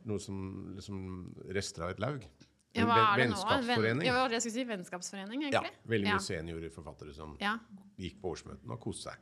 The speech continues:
Speaker 2: Ja.
Speaker 1: Eh, veldig hyggelige folk.
Speaker 2: Mm.
Speaker 1: Men, eh, men, eh, man har ikke streikerett.
Speaker 2: Nei.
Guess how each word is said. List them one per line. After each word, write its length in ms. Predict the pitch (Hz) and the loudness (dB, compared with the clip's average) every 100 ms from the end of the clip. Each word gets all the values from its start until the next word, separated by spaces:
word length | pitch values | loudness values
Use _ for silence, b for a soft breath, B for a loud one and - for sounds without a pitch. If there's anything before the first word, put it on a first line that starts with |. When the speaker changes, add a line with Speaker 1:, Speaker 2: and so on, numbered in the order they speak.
| b b - | b b -8
Speaker 2:
Ja. 140 | 220 - B B - | -8 -8 B B 0
Speaker 1:
Eh, 240 | 92 95 90 76 78 92 | 2 4 0 -8 -10 -4
veldig 180 | 95 82 | -2 -2
hyggelige 240 | 71 - | -6 -10
folk. 140 | - | -10
Speaker 2:
Mm. 260 | - 90 95 107 | -8 -8 -10 0
Speaker 1:
Men, 340 | 104 120 123 | 4 6 4
eh, 220 | 123 120 | 0 0
men, 380 | 120 117 117 117 117 | -2 -2 -2 -2 -2
eh, 260 | 113 110 | -2 -2
man 220 | 110 117 117 | -2 0 0
har 80 | |
ikke 120 | 104 127 | -2 -4
streikerett. 540 | 117 95 107 - - - | -2 -2 -4 -8 -18 -6
Speaker 2:
Nei. 140 | 214 | -4